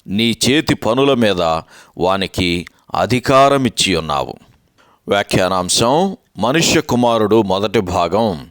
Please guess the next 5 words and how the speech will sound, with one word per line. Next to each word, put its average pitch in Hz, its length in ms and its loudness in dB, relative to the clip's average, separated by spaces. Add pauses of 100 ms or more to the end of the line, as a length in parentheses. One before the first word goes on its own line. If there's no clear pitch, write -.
(320)
ఎనిమిదవ 120 400 2
కీర్తన. 80 500 -4 (1040)
వ్యాఖ్యానాంశం, 101 1000 0 (340)
మనుష్య 147 460 0
కుమారుడు, 113 880 2